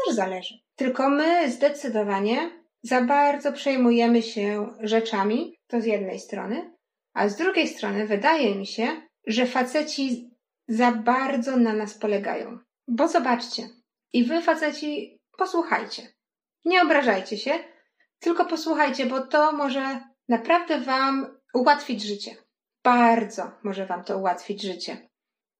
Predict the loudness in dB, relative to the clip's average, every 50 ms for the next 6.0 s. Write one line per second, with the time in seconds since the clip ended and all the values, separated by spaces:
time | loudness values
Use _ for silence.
0 | _ 0 0 0 0 0 -6 -10 -8 -6 -6 -6 -6 -8 -10 -16 _ _ -2 0
1 | 0 0 0 -2 -4 -8 -4 -2 0 2 2 2 2 2 0 0 -2 -4 -4 -4
2 | -6 -10 -10 -8 -6 -4 -2 -2 -2 -4 -4 -4 -6 -6 -6 -10 -14 _ _ _
3 | -6 0 2 2 2 2 -2 -2 -2 -2 0 0 2 2 0 0 -2 -2 -2 -2
4 | -2 -4 -4 -6 -8 -8 -10 -12 -12 -14 -14 -14 -14 -14 -14 -16 -6 0 0 2
5 | 2 4 2 2 2 2 2 0 -2 -4 -6 -8 -8 -8 -8 -10 -10 -12 -16